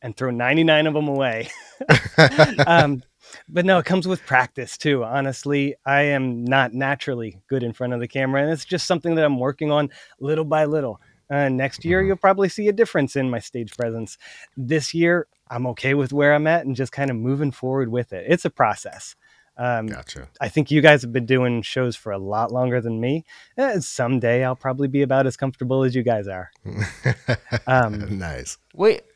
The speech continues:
Speaker 3: okay, so, so you're saying, I mean, th-, that's, like, a very nice and humble answer, but what you're saying is, like, you really don't have experience, whether it's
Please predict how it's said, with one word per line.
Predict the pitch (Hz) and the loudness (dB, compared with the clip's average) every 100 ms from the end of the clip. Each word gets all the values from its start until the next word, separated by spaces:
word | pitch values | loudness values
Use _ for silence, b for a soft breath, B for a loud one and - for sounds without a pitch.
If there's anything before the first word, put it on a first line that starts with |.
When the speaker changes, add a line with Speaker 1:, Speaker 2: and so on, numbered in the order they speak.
| - | -4
Speaker 3:
okay, | 165 143 110 | -2 0 0
so, | 180 156 | 2 2
so | 190 | 4
you're | 196 247 226 | 6 6 4
saying, | - 208 175 160 147 139 | 4 4 6 4 2 2
I | |
mean, | 160 165 151 - | 2 4 2 -4
th-, | 127 | -8
that's, | - 156 | -6 -2
like, | 165 156 | 0 2
a | 127 | 0
very | 120 127 | 2 2
nice | 113 101 98 104 | 2 0 0 -2
and | 104 | -4
humble | 95 107 104 92 | -2 -2 0 -2
answer, | 98 98 82 80 | -2 -6 -8 -10
but | 92 | -10
what | 123 | -6
you're | 151 180 | -4 -2
saying | 185 160 139 | 0 0 0
is, | 113 101 95 | 0 -4 -4
like, | 98 98 | -4 -4
you | 123 151 | -4 -2
really | 127 156 147 | 2 4 4
don't | 147 110 | 2 2
have | 120 120 120 110 110 b b _ - | 4 4 2 -2 -12 b b _ -12
experience, | 113 - 131 123 120 117 110 110 | -8 -6 -2 0 0 -2 -4 -4
whether | 104 98 | -4 -4
it's | 98 | -6